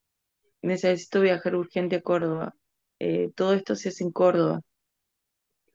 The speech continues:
Y la enfermedad, lamentablemente, es muy costosa. Yo ahora, la semana que viene, tendré que estar en Córdoba haciéndome estudios porque el médico me vio y me vio mal. Eh,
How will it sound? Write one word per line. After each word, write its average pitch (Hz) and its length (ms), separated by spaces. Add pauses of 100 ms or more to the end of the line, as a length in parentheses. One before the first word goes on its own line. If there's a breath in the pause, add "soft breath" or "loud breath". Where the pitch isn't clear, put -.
(180)
Y 160 260
la 165 340 (560)
enfermedad, 180 580
lamentablemente, 180 800
es 175 60
muy 180 260
costosa. 170 640 (180)
Yo 208 200
ahora, 214 320
la 196 120
semana 190 380
que 196 80
viene, 196 280
tendré 185 400
que 180 80
estar 185 220
en 180 120
Córdoba 196 600 (800)
haciéndome 190 760
estudios 202 680
porque 170 340
el 175 140
médico 175 400
me 175 140
vio 190 440 (380)
y - 100
me 180 140
vio 175 180
mal. 180 460 (880)
Eh, 165 360